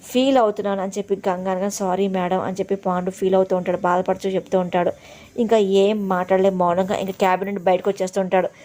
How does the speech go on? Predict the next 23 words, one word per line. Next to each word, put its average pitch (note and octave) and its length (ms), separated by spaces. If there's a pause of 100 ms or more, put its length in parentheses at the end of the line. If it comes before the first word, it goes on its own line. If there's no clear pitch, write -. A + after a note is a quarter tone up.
(260)
ఇంకా A#3+ 160 (100)
గంగ G3+ 240
ఇంకా G3+ 240
అలాగే F#3+ 340
పాండుని F#3+ 440
చూస్తూ F#3+ 340
ఉంటుంది, F#3 380 (480)
ఇంకా G#3+ 200
కోపం G#3 280
వస్తూ G#3 220
ఉంటుంది. F#3+ 240 (280)
పాండుకి A#3 360
ఇంకా G3+ 120
సిచ్యువేషన్ G#3 340
ఏం G3 80
అర్థం F#3 260
కాదు. F#3 240 (360)
"చిచి, A#3 300 (460)
ఇంత G#3 260 (120)
జరిగింది, F#3 520 (120)
ఆ F3+ 80
పుష్ప F#3 420
వాళ్ళు F#3+ 400